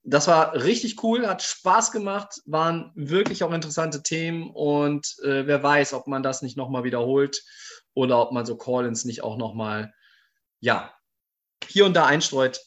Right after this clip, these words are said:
wenn es irgendwie passt und möglich ist. Jetzt ist der Moment gekommen, wo ich normalerweise den Christian frage, ob wir was vergessen haben. Ich weiß es nicht. Wir haben, ich habe eben noch mal irgendwie zwischen den Calls ein bisschen über die neue Woche geredet. Also ich glaube, Chiefs gegen Bills steht über allem.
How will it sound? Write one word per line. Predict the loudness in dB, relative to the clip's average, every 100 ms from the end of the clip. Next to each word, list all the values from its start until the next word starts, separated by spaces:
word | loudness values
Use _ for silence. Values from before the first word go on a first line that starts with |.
| _
wenn | -4 -2
es | -2
irgendwie | -4 -6 -10
passt | -6 -6 -6 -8
und | -6 -6 -6 -10 -14 _ _
möglich | -4 2 4 4 -2 -6
ist. | -10 -12 -14 _ _ _ -20 -20 -20 -20 -20 _ _ _ _ _ _ _ -2
Jetzt | 4 4
ist | 6
der | 4
Moment | 6 4
gekommen, | 2 2 4 4 -6 -6
wo | -2 -2
ich | -2
normalerweise | 0 2 2 0
den | -2
Christian | -6 -6 -6
frage, | 0 0 0
ob |
wir | 0
was | -2
vergessen | -2 -2 -2 -2 0
haben. | 0 0
Ich | -4 0
weiß | 0 0
es | -6
nicht. | -6 -6 -8 -4
Wir | 0
haben, | 0 0 -4
ich | -6
habe | -10 -10 -6
eben | -4 -2
noch | -2
mal | 0 0 0
irgendwie | 0 -4
zwischen | -6 -6 -2
den | -4
Calls | 0 2 2 0
ein | -6
bisschen | -4 -4
über | -2 0 0 0
die | -2
neue | -2 0 0
Woche | -2 -2
geredet. | 0 2 0 -2 -4
Also | -2 -2
ich | -4 -4
glaube, | -2 -2 -2
Chiefs | -4 -6 -8 -4
gegen | -2
Bills | 0 0 0
steht | -4 -4
über | -2 -2
allem. | 0 0 -2